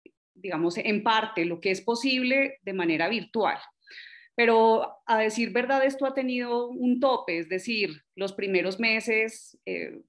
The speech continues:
funcionaron muy bien para adelantar diagnósticos, documentos, diseñar instrumentos, pero la verdad es que la pandemia sí ha retrasado, en el caso nuestro, pues, los proyectos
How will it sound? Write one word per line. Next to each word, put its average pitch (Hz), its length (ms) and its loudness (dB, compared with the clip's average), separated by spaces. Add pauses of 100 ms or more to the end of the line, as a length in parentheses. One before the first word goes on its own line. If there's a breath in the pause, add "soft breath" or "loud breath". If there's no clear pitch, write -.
(280)
funcionaron 202 600 2
muy 220 160 -2
bien 214 320 -2
para 208 240 0
adelantar 175 800 0 (380 loud breath)
diagnósticos, 220 1160 0
documentos, 202 1040 0
diseñar 190 540 0
instrumentos, 240 1040 0 (540 loud breath)
pero 220 240 4
la 202 360 4
verdad 185 280 2
es 180 100 -4
que - 100 -10
la 254 140 -2
pandemia 185 600 2
sí 220 280 -2
ha 202 80 2
retrasado, 185 960 -4
en 196 120 -2
el 185 140 4
caso 185 280 -4
nuestro, 220 680 -4
pues, 190 220 -12
los 175 220 -6
proyectos 170 800 -6